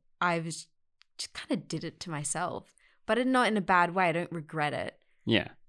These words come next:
Speaker 1: I just decided that that's not what I wanted to do, and I didn't do it.
Speaker 2: That's great.
Speaker 1: <laughs> I just didn't do it.
Speaker 2: That's g-, that's honestly the best thing.
Speaker 1: Yeah. It's like I don't sweat 'cause I don't like it.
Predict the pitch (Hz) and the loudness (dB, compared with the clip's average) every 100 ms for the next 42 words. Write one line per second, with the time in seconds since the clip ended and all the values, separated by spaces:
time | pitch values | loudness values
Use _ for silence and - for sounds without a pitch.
0 | _ _ 208 202 202 202 190 202 180 165 | _ _ -4 -2 -4 -4 -2 2 2 0
1 | - - 160 - 170 160 - 160 156 147 | -6 -6 -8 -8 -6 -6 -6 -6 -6 -6
2 | 147 147 160 147 147 147 147 143 - 220 | -8 -10 -10 -10 -8 -10 -10 -12 -10 -8
3 | 262 202 - _ _ 185 - - 98 180 | -8 -10 -18 _ _ 0 4 6 8 6
4 | - 339 - 320 311 359 - - 523 - | 6 4 8 6 8 4 2 -4 -6 -6
5 | 190 - 262 - 240 254 196 143 - - | -6 -4 -8 -4 -4 -2 -4 -6 -8 -16
6 | _ _ _ - 170 - - 117 139 156 | _ _ _ 4 4 2 -8 8 8 8
7 | - 123 120 139 143 - 104 101 170 - | 2 8 10 10 6 4 4 4 -2 4
8 | 107 101 101 101 - 98 311 - - _ | 6 6 4 2 0 2 2 -2 -10 _
9 | _ _ _ 240 240 233 240 226 196 - | _ _ _ 0 0 4 4 4 2 0
10 | 240 175 - - 208 208 196 196 196 - | 2 2 0 -6 -4 -2 0 -2 -4 -10